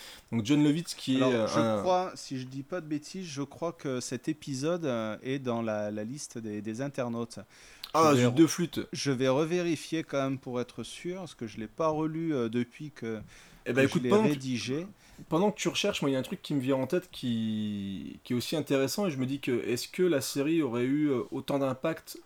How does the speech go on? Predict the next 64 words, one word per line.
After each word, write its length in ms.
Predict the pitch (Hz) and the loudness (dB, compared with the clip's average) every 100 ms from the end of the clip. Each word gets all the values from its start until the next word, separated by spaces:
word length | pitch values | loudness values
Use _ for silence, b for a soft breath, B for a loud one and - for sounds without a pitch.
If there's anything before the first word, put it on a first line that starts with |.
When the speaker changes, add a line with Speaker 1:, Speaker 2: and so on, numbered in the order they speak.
| _ - | _ -14
Speaker 1:
de 200 | 104 135 | 0 4
nos 160 | 143 135 | 4 4
jours ? 380 | 127 180 127 - B B B B 107 | 2 2 0 -6 B B B B 0
Euh, 200 | 110 113 | 2 2
parce 220 | 123 - | 0 -2
qu'en 140 | 127 | -2
fait, 340 | 202 214 - - _ _ _ - _ - | 0 -2 -4 -12 _ _ _ -20 _ -2
quand 100 | 143 | 2
j'ai 80 | 139 | 4
regardé 240 | 143 175 | 4 4
la 120 | 185 156 | 4 2
série, 180 | 190 | 2
je 80 | 202 | 2
me 60 | 151 | 2
suis 160 | - | 2
dit 100 | 113 | 0
un 80 | 117 | 2
truc, 380 | 113 202 226 - _ - | 0 -2 -4 -10 _ -2
tout, 360 | 220 226 220 | 4 6 6
euh, 120 | 156 120 | 6 6
il 80 | |
y 40 | 131 | 2
a 40 | |
beaucoup 220 | 147 160 | 0 -2
de 40 | 190 | -4
choses 140 | 196 | -4
qui 120 | - | -4
tiennent 180 | 120 190 | 0 0
sur 180 | - 131 | 2 2
les 100 | 127 | 2
chutes 440 | - 185 - - _ - | 0 -4 -6 -12 _ -8
des 180 | 110 113 | -2 -2
épisodes, 460 | 113 120 147 131 - B B B B | -2 0 0 0 -6 B B B B
parce 80 | |
que 80 | - | -6
t'as, 540 | 120 120 113 110 107 104 | 0 2 4 2 2 0
à 100 | 110 | -2
chaque 240 | - 127 | -2 -2
fois, 160 | 170 165 | 2 2
on 120 | 127 | 2
a 100 | 131 123 | 2 2
vraiment 260 | 120 139 | 2 2
une 100 | 139 | 2
histoire 320 | 123 - 151 - | 0 -2 -6 -6
qui 100 | 117 | -6
s'installe, 580 | 120 110 143 143 143 | -4 0 4 6 6
et 80 | 123 | 4
avec 240 | 110 113 - | 0 -2 -2
les 120 | 113 | -2
différents 360 | 110 - 120 120 | -2 -4 -2 -2
personnages, 560 | 123 - 123 139 147 | -4 -2 0 2 2
il 40 | 113 | 0
y 40 | |
a 40 | 110 | 0
quand 100 | 139 | 0
même 160 | 127 | 0
un 40 | 120 | -2
petit 160 | - | -6
peu 180 | - 147 | -2 0
une 100 | 135 | 2
espèce 320 | 117 - 110 | 0 -2 -4
de 120 | 110 | 0
morale, 680 | 113 113 117 107 117 120 117 | 2 4 4 4 4 4 2
euh, 580 | 104 101 98 95 95 | 0 -2 -2 -4 -4